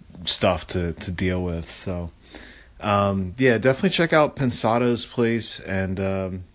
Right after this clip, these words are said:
yeah, I'm, I'm gonna leave it there. I haven't had any coffee yet today, but, um, yeah, man, just, uh, just keeping it going, and feel free to call into the show. And, and I, I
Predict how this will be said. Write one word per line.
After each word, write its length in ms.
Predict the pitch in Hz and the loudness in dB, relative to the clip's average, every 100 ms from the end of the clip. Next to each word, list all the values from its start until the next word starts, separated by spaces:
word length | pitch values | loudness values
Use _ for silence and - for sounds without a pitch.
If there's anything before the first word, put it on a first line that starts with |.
| - | -6
yeah, 300 | 110 110 101 | 0 2 2
I'm, 160 | 117 | 0
I'm 140 | 117 123 | 0 2
gonna 100 | 135 | 4
leave 180 | 127 110 | 4 4
it 60 | |
there. 160 | 113 107 | 4 4
I 120 | 107 | 4
haven't 180 | 127 113 | 4 2
had 100 | 104 | 0
any 160 | 90 | -2
coffee 400 | 90 101 92 90 | 0 2 0 -2
yet 160 | 87 85 | -4 -4
today, 360 | - 90 87 85 | -4 -4 -4 -6
but, 160 | - - - - - - _ | -8 -10 -12 -20 -20 -20 _
um, 480 | - 87 87 82 87 - _ _ _ _ - _ - - - | -6 -2 -2 -4 -8 -12 _ _ _ _ -20 _ -8 -8 -6
yeah, 200 | 101 101 | -2 -2
man, 400 | 95 92 92 92 | -2 -4 -6 -8
just, 320 | - 92 90 - | -8 -6 -6 -4
uh, 360 | 95 95 95 92 - | -4 -4 -6 -10 -14
just 200 | 110 - | -12 -6
keeping 240 | 123 127 | -4 -2
it 80 | 123 | -2
going, 320 | 123 135 123 | 0 0 0
and 100 | 110 | -2
feel 200 | - 117 | 0 -2
free 200 | 113 117 | 0 -2
to 440 | 113 110 104 104 98 | 0 0 0 -4 -6
call 280 | - 104 104 | -6 -2 0
into 140 | 104 101 | 0 -2
the 120 | 101 | -2
show. 500 | - 110 107 104 101 - - - - - | 0 4 4 2 -2 -10 -18 -18 -20 -8
And, 360 | - 131 127 127 - | 2 2 2 -2 -2
and 160 | 127 | -2
I, 140 | 127 127 | -2 -2
I 320 | 135 139 139 | 2 4 2